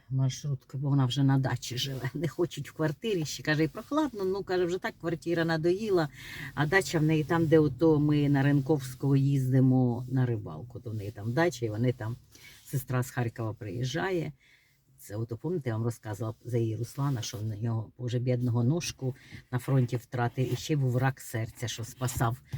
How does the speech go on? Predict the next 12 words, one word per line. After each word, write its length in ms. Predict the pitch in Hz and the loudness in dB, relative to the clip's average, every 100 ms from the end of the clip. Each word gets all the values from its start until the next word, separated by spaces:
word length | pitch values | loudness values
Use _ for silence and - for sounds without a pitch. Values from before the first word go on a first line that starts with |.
| - - | -10 -2
лікар 320 | 131 - 123 | -2 0 -2
із 160 | 123 - | -2 -2
Тернополя. 580 | 127 117 123 117 110 | -6 -2 -2 -2 -6
Боже, 200 | 170 190 | -4 -4
що 160 | 151 302 | -4 -6
тільки 260 | 277 - 196 | -6 -8 -6
в 60 | |
житті? 360 | 165 175 - 139 | -2 -4 0 0
Я 120 | 147 | 0
ж 80 | - | -2
кажу, 240 | 165 175 | -4 -4
що 300 | - 147 143 | -4 -2 -2